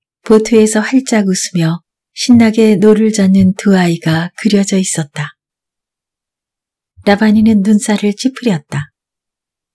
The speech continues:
그리고 문을 열고 안으로 들어갔다. 도축실 앞에 사무실이 있었다.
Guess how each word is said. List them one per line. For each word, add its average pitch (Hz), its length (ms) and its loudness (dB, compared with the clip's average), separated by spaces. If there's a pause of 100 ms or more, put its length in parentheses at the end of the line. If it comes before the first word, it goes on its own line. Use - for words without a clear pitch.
(920)
그리고 202 540 -2
문을 208 320 2
열고 160 520 -6 (180)
안으로 190 360 0
들어갔다. 165 760 -6 (1800)
도축실 220 520 -2
앞에 180 420 -2 (160)
사무실이 226 600 -2
있었다. 147 580 -6